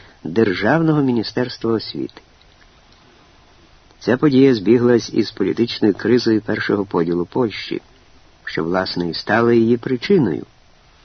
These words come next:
і з розпуском ордену єзуїтів, що забезпечували більшість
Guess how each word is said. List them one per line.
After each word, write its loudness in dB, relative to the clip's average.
і 4
з 0
розпуском 0
ордену 2
єзуїтів, 0
що -2
забезпечували 0
більшість 0